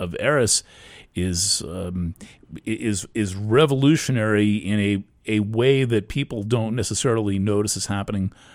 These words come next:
at the time that it's happening, or they might fall for it and, uh, and then, like, wonder, like, "Oh, what, uh, what? How did this all, how did this all come to being?" All right, so there's gonna be a conjunction of these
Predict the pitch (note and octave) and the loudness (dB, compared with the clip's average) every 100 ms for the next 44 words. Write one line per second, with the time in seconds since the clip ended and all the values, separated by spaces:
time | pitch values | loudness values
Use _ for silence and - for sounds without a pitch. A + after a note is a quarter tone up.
0 | - - - - - - D3 E3 C#3 A2+ | -20 -20 -18 -18 -14 -4 4 6 6 2
1 | - G#2+ G2 G2+ F2+ F#2+ F#2 F2 - - | 0 -2 -2 -2 -2 -2 -2 -4 -8 -4
2 | F#2 C3+ D3+ - F2 D#2+ E2+ - F#2+ F2+ | 4 6 4 2 -2 -2 -2 -2 0 0
3 | F2 F2 - - - _ - F2 G2 G2+ | 0 -6 -10 -20 -20 _ -8 -4 2 4
4 | A#2 F#2+ F#2+ - G#2 G#2+ G2 F2+ F2 - | 6 4 2 2 2 4 2 0 -4 -8
5 | D#2+ E2+ E2 D#2 E2 F#2+ F2+ _ E2+ E2+ | -4 -2 -2 -4 -2 -2 -2 _ -10 -4
6 | F#2+ F2+ F2+ E2 G#2 B2+ G#2+ A#2 B2 A2+ | -2 -2 -2 2 4 4 4 4 4 6
7 | C#3 - C#3+ A#2+ C#3 D3+ D3+ C#3+ D#3+ D3+ | 6 6 4 4 4 4 2 4 4 4
8 | - D#3+ D#3 C#3+ E3 F#3+ F#3+ - _ _ | 2 0 0 2 2 2 0 -6 _ _
9 | _ _ _ _ _ _ _ _ - G#2+ | _ _ _ _ _ _ _ _ -8 -2
10 | G2+ F#2+ D#2 A#2+ G#2 - - - - B2+ | 0 0 0 2 2 0 -12 -2 4 4
11 | - C#3 A#2+ C3 C3 D3 B2 A2+ D#3+ - | 4 2 2 0 2 2 4 6 6 6
12 | G#2+ G#2 G#2+ - - _ A2+ A2+ A#2+ A#2 | 4 2 0 -10 -20 _ 6 6 6 -2
13 | - F#2 A2 G#2+ G#2+ G#2 | -8 -2 2 4 4 0